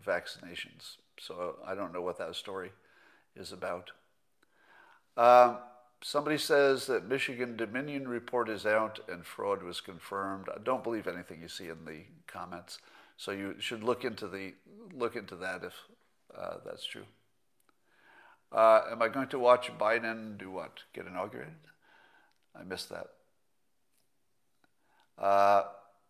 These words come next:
let's see, we'll make it to hundred dollar fine for interfering with elections, yeah. <laughs> Uh, just hypnotize us to be happy. Well, you know, uh,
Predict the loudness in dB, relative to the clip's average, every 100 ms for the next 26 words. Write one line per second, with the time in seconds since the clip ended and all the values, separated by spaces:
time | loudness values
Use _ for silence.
0 | _ _ _ _ _ _ _ _ _ _
1 | -20 -20 -20 _ _ -12 -10 -10 -12 -12
2 | -12 -12 -10 -10 -12 -14 -8 -4 -4 -4
3 | -4 -6 -6 -6 -8 -10 -14 -20 -18 -18
4 | -18 -20 -14 -12 0 2 2 0 0 2
5 | 2 2 -4 -10 -10 -12 -12 -10 -10 -10
6 | -10 -2 -2 -4 -12 -14 -10 -10 -10 -16
7 | _ -20 -20 -20 -20 -20 -20 -18 -16 -18
8 | -8 2 6 6 2 -2 -2 -2 2 6
9 | 6 4 -2 -4 -8 -8 0 2 2 0
10 | -14 -20 _ _ _ _ _ _ -20 -20
11 | -20 -20 _ 6 6 8 6 6 4 -2
12 | -14 _ _ _ 4 8 8